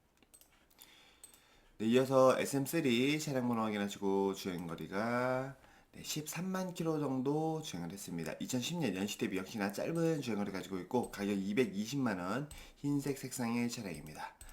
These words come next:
보시면 주행거리, 네, 짧은 주행거리 가지고 있는 차량이고, 시트 일열, 이열 이렇게 되어 있고요. 그리고 또 보시면, 네, 이렇게 하이패스도 되어 있고, 그리고 또 보시면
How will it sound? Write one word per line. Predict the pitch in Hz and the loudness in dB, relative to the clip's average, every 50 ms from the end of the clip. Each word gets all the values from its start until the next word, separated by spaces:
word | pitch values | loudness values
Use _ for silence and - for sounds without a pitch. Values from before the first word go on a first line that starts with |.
| - - - - - - - - | -20 -20 -20 -20 -20 -20 -20 -14
보시면 | - - 98 101 110 113 117 117 117 117 113 104 | -10 -8 -6 -2 0 2 2 2 2 2 0 0
주행거리, | - 120 120 120 117 123 113 110 101 101 101 101 101 104 110 117 120 - - - - _ _ - _ _ _ _ _ _ _ - - | 0 2 2 2 2 2 2 2 2 2 2 2 0 0 -2 -6 -10 -14 -20 -20 -20 _ _ -20 _ _ _ _ _ _ _ -18 -16
네, | - 143 - | -16 -14 -12
짧은 | - - 117 120 120 107 107 113 135 151 | -8 -6 -4 -2 -2 0 0 0 -2 -2
주행거리 | 143 - 104 90 87 82 80 | -4 -4 -4 -4 -4 -4 -6
가지고 | 92 90 85 82 95 | -6 -6 -6 -4 -4
있는 | 90 87 90 90 87 87 | -4 -4 -4 -4 -4 -6
차량이고, | - 120 117 110 104 95 - 120 123 104 - - - - - - | -6 -6 -4 -4 -4 -4 -2 -2 -4 -4 -4 -8 -18 -20 -20 -12
시트 | - - 151 147 - 165 160 156 156 156 156 156 156 135 | -8 -8 -6 -2 2 2 2 4 4 2 2 2 0 0
일열, | - 123 139 131 127 113 101 95 | -2 0 2 2 2 2 2 0
이열 | 95 95 90 87 87 90 101 120 139 156 160 147 | 0 0 -2 -2 -2 -2 -2 -2 -2 -2 -4 -4
이렇게 | 104 85 80 80 - 101 95 | -6 -6 -8 -10 -12 -12 -8
되어 | 85 87 85 | -8 -6 -6
있고요. | 80 76 73 - 90 98 107 113 - - - - - _ | -6 -8 -8 -6 -6 -4 -4 -6 -8 -12 -20 -20 -20 _
그리고 | - 95 95 95 | -8 -6 -6 -4
또 | - 107 95 | -2 -2 -2
보시면, | 87 98 95 - 107 110 117 123 131 135 139 147 147 147 147 151 147 - _ _ | -2 -4 -6 -4 -4 -2 0 0 0 0 0 -2 -2 -4 -6 -8 -12 -16 _ _
네, | - - 80 | -10 -8 -8
이렇게 | 80 - - - 87 73 71 80 104 127 151 165 160 - _ _ _ _ _ _ _ _ - - | -8 -8 -10 -10 -10 -8 -8 -6 -6 -8 -8 -10 -12 -14 _ _ _ _ _ _ _ _ -20 -18
하이패스도 | - - 160 165 165 170 - 165 165 - - 135 139 139 135 131 | -8 -4 -2 -2 -2 -2 -2 -4 -4 -4 -2 2 4 4 4 4
되어 | 131 104 92 85 | 2 0 0 0
있고, | 82 82 - - 78 76 - - _ _ _ _ _ _ _ _ _ _ _ _ _ _ - - - | -2 -6 -8 -10 -12 -12 -12 -14 _ _ _ _ _ _ _ _ _ _ _ _ _ _ -20 -20 -20
그리고 | - 78 80 80 - | -16 -14 -14 -12 -10
또 | 87 82 | -10 -10
보시면 | - 80 76 - 76 73 80 101 113 123 131 139 143 143 147 147 143 131 | -8 -8 -8 -8 -8 -6 -6 -4 -4 -4 -4 -4 -4 -4 -6 -6 -8 -12